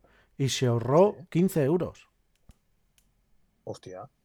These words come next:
Speaker 1: Entonces, ¿cómo no te vas a instalar la aplicación, alma de Dios? Pues ahí está. Tú llegas
Speaker 2: Soy un
Speaker 1: allí.
Speaker 2: derrochador, tío.
Speaker 1: Claro,
Speaker 2: Soy
Speaker 1: tú
Speaker 2: un derrochador.
Speaker 1: Claro, tú llegas allí y lo primero que te dice la máquina, "Escanea tu código", que tienes un código Q R en la aplicación donde tú estás registrado,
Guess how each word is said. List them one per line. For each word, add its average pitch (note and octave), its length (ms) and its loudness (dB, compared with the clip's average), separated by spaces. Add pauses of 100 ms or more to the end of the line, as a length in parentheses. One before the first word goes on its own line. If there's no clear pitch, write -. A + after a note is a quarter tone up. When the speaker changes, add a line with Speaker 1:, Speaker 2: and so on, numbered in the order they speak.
(840)
Speaker 1:
Entonces, C#3 280 -4
¿cómo A3 320 8
no A#3 140 6
te G#3 100 8
vas F#3+ 160 8
a - 20 4
instalar E3+ 300 4
la D3+ 100 6
aplicación, C#3 540 2
alma C3 180 0
de A2 140 -4
Dios? F#2 360 -12 (2250)
Pues - 260 -6
ahí B2 180 2
está. E3+ 440 0 (1800)
Tú F3+ 120 6
llegas D#3+ 280 4
Speaker 2:
Soy E3+ 100 6
un F#3+ 60 6
Speaker 1:
allí. G#3+ 100 8
Speaker 2:
derrochador, F#2+ 460 -4
tío. - 140 -16
Speaker 1:
Claro, D3+ 220 0
Speaker 2:
Soy C#3+ 160 6
Speaker 1:
tú D3+ 60 8
Speaker 2:
un C#3+ 60 4
derrochador. G2 520 0
Speaker 1:
Claro, A#2+ 460 -10
tú F3 140 4
llegas G3 280 6
allí G3+ 380 2
y C#3+ 100 -4
lo C#3 100 0
primero E3 280 2
que G3+ 80 0
te F#3+ 80 0
dice G3 160 0
la F#3+ 80 10
máquina, G#3 300 4
"Escanea F#3 500 2
tu A#3 120 -4
código", A3+ 360 4
que C#3 100 -8
tienes D3+ 240 0
un E3+ 80 2
código D#3+ 320 2
Q E3+ 120 6
R D3+ 120 0
en A#2+ 100 0
la A#2 60 0
aplicación B2 480 -4
donde B2+ 200 0
tú B2+ 100 -6
estás A#2+ 200 -6
registrado, F#3 600 0